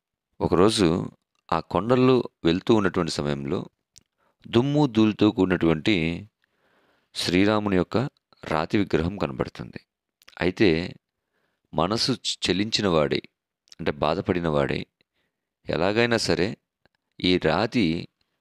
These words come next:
రాముని యొక్క విగ్రహానికి గుడిని నిర్మించాలి అని చెప్పి తను ప్రజల దగ్గర చందాలు వసూలు చేస్తాడు.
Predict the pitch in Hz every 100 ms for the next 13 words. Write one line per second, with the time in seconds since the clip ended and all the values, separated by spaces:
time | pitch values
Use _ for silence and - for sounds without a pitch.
0 | _ - 76 78 101 113 104 - 98 76
1 | 73 87 87 80 76 - 80 - _ _
2 | - 76 87 110 123 101 87 90 85 -
3 | 76 71 71 71 135 - 123 185 _ _
4 | _ _ - 85 73 69 - _ _ _
5 | - 80 95 104 82 85 95 170 _ -
6 | - 76 98 92 80 - 69 - - -
7 | -